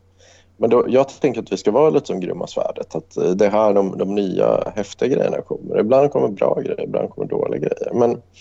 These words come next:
och jag vet ju när, när jag började, eh, läsa Grymma svärdet i något av de första numren, så sa ju då den tidigare chefredaktören då, Pontus Lundqvist, att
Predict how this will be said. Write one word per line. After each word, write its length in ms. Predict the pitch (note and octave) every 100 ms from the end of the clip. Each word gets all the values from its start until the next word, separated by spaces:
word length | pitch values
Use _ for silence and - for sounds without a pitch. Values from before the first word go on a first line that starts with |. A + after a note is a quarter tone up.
| - - - - -
och 260 | B2 C3 -
jag 100 | - C#3+
vet 220 | D3+ -
ju 60 | D3+
när, 180 | D3 C#3
när 100 | C#3
jag 160 | C3+
började, 520 | C3 C#3+ C3+ C3+ D3+ D3
eh, 1300 | C2+ - _ _ - G2 G2 F2+ F2+ F#2+ G2 F#2+ G#2
läsa 480 | D3 C#3+ - - A#2
Grymma 260 | A2 A2 G2
svärdet 480 | A2 E2 E2 E2+ G#2+
i 40 |
något 220 | G#2 F#2
av 80 | G2
de 20 | -
första 320 | A#2+ - D3+
numren, 440 | B2+ E2 E2 E2 -
så 320 | - A2+ G2 - _ _ _ _ _ _ -
sa 340 | - A#2+ B2
ju 60 | C#3+
då 260 | A#2 F2+
den 280 | D#2 F2+ F#2+
tidigare 320 | - F#2+ E2
chefredaktören 760 | - G2+ G2 - F2 - B1 G#2+
då, 120 | -
Pontus 300 | - - -
Lundqvist, 520 | A2+ G2 - A#2 -
att 120 | -